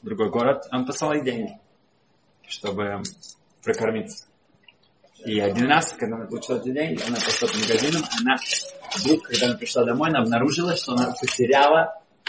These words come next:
этот вот кошелёк со всеми деньгами, которые она написала, она потеряла. Это ш-, были деньги на целый месяц для всей семьи. Она была в шоке. Она побежала обратно, начала искать, кричать. На следующий день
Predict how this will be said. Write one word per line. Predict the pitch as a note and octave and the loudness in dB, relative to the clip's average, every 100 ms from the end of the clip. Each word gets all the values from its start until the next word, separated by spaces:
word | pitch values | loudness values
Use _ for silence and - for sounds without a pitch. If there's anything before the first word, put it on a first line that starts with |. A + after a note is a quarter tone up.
| - | -4
этот | A3+ A4+ A4+ | -2 -2 2
вот | A#4 A4+ - A4+ G#4+ - - - | 0 0 -8 -16 -18 -12 -8 -4
кошелёк | - - B2+ D#3+ - - | 0 4 6 6 4 -4
со | - - | -6 -2
всеми | D3 C#3 | 0 2
деньгами, | A#2+ A#2 C3+ E3 E3+ | 2 4 6 6 4
которые | D3+ B2 A#2+ | 0 2 2
она | A#2+ | 0
написала, | A#2+ - D#3+ | -2 -4 -2
она | C#3+ | -2
потеряла. | - - C3 A#2 - _ _ _ | -4 -4 -2 -4 -8 _ _ _
Это | - A#2+ | -8 -6
ш-, | - E3+ E3+ | -6 -8 -4
были | B2 A2+ G#2+ | -2 0 2
деньги | D3+ B2+ | 2 4
на | A2 G2 | 0 -2
целый | B2 G#2+ | -2 0
месяц | C#3+ E3 D#3 B2 | 2 2 0 -4
для | G#2 G2+ | -6 -6
всей | - | -6
семьи. | - B2 C#3 E3+ - _ - _ - | -6 -4 -2 -4 -8 _ -20 _ -10
Она | A2 A#2 | -4 -2
была | G#2 F#2+ | -2 -4
в | - | 2
шоке. | D#3+ D#3+ D#3+ D#3 - - - - G3 _ - | 4 4 2 -6 -10 -20 -20 -20 -20 _ -8
Она | A2+ | -8
побежала | A2+ G2+ A#2 A2 | -6 -4 -2 0
обратно, | G#2+ D3+ C#3+ B2+ | 2 4 4 0
начала | - A#2+ | 0 -2
искать, | - D#3 D3+ | 0 0 -2
кричать. | - B2+ E3 D#3+ - _ _ _ _ _ _ - - - | -4 -6 -4 -4 -6 _ _ _ _ _ _ -20 -20 -10
На | B2 | -4
следующий | D3+ E3 - B2+ | 0 0 0 0
день | E3 F3 - | 2 2 -4